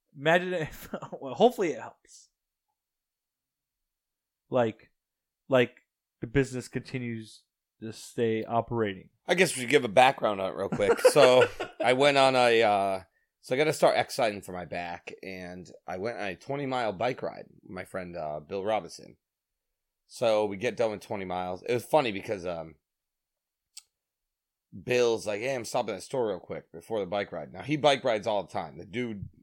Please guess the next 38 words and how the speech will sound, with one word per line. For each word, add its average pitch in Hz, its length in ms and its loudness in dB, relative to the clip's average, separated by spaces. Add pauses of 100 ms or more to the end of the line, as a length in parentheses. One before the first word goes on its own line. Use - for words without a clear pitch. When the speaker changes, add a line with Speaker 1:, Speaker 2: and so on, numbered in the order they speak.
(200)
Speaker 2:
did 110 240 -2
nine 107 480 -2
miles 98 420 -4
before 87 320 -14
he 85 60 -12
picked - 320 -12
me 87 120 -12
up. - 240 -18 (1200)
Speaker 1:
So, 117 240 -6
Speaker 2:
I 117 680 2
haven't 104 340 -4
even 92 200 -8
fucking 90 360 -8 (140)
walked 104 520 0
nine 85 420 -12
miles 78 600 -12 (440)
in, 85 320 -14
like, 80 220 -14
the 85 60 -10
last 85 280 -10
year 90 200 -12
and 85 100 -14
a - 20 -16
half. 87 380 -8 (720)
He 135 80 -16
does 147 180 4
nine 120 280 0
miles. 107 340 -4
He 92 60 -12
stops 113 320 -2
at 101 100 -4
a 80 40 -12
pack. 107 280 -2
I'm 90 120 -10
like, 90 140 -10
"You're 110 160 -6
insane, 117 680 -10
bro." - 320 -20